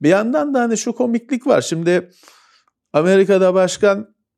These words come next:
işte yüzde yirmi beş diyor, iPhone'a vergi koyacağım diyor. Bunu diyor Apple ödeyecek Amerika devletine, hükümetine. Ya, e, amca,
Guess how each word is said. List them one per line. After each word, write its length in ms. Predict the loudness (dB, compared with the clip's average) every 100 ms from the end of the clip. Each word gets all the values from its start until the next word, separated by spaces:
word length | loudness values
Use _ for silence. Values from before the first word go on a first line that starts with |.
| _ _ -6
işte 140 | -2
yüzde 320 | 0 -2 -2
yirmi 240 | -2 -2 -2
beş 260 | -4 -2
diyor, 300 | 0 0 0
iPhone'a 360 | -2 -4 -4 -2
vergi 340 | -2 -4 -4
koyacağım 520 | -2 -2 -2 -4 -4
diyor. 280 | -2 0 -2 -4
Bunu 280 | -8 -4 0
diyor 260 | 0 0 -2 _ _ _ -2
Apple 500 | 0 2 0 0 0
ödeyecek 680 | 2 2 0 -2 -2 -12 _ _ _ _ _ -8
Amerika 640 | -2 0 0 2 0 0 -2
devletine, 760 | -2 0 -4 -4 -2 -2 -4 -10
hükümetine. 720 | -10 -6 -6 -4 -6 -8 -12 -14 _ _ _ _ _ -4
Ya, 360 | 0 0 0 -6 _ _ _ _ _ _ -20
e, 260 | -20 -18 -14 -14 -16 -20 _ _ _ _ _
amca, 640 | -6 -4 0 0 0 -6